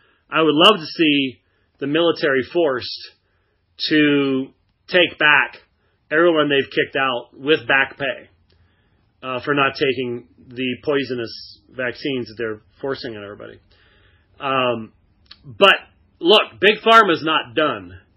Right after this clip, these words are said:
And after the monkeypox vaccine, you're gonna get the next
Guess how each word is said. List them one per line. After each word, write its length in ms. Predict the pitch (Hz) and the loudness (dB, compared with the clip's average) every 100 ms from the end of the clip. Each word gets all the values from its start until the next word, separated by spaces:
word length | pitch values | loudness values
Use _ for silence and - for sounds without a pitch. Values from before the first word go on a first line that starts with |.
| _ _ _ _ _ _ _ _ - | _ _ _ _ _ _ _ _ -6
And 580 | 147 147 147 147 147 151 | -2 0 0 0 -2 0
after 360 | 160 190 185 | 2 2 2
the 60 | 165 | 0
monkeypox 800 | 165 208 196 - 175 160 - 160 | 2 0 -2 -2 2 2 0 -2
vaccine, 800 | 156 143 - 160 147 143 139 131 | -2 -2 -4 -6 -4 -4 -8 -10
you're 220 | 135 170 | -6 -4
gonna 200 | 185 160 | -2 -4
get 460 | 127 160 156 - 127 | -2 0 0 -4 -6
the 80 | |
next 320 | 131 156 156 | -4 -2 -4